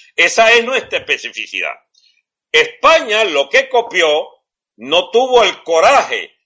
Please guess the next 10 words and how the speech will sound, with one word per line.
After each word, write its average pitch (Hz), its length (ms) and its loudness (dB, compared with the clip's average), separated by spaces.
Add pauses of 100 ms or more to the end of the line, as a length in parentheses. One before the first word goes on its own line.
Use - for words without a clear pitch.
(180)
de 135 160 -2
aceptar 165 800 0
la 123 240 -4
tesis 156 580 -2
de 117 240 -6
Trevijano, 175 800 -2
tuvieron 135 300 -6
que 156 80 -4
meterlo 147 640 -2
preso 170 460 0